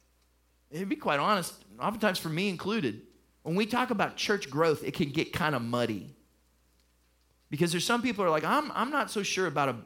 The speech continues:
big church," or, "I'm not sure how a church should grow." And I'll just, I'll just be real honest. In ministry,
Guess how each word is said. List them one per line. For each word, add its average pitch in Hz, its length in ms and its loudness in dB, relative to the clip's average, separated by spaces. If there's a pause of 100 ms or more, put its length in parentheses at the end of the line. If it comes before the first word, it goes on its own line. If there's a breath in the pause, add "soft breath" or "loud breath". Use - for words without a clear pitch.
(200)
big 143 220 -2
church," - 480 -4 (720)
or, 143 80 -4
"I'm 208 160 4
not 277 180 0
sure 214 180 2
how 180 160 4
a 147 40 -4
church 156 280 -4
should 127 280 -4
grow." 120 360 2
And 131 120 -2
I'll 202 140 2
just, 202 180 -10
I'll 175 80 -2
just 190 140 -6
be 175 60 2
real 151 120 2
honest. 151 300 -2
In 131 120 0
ministry, 160 540 0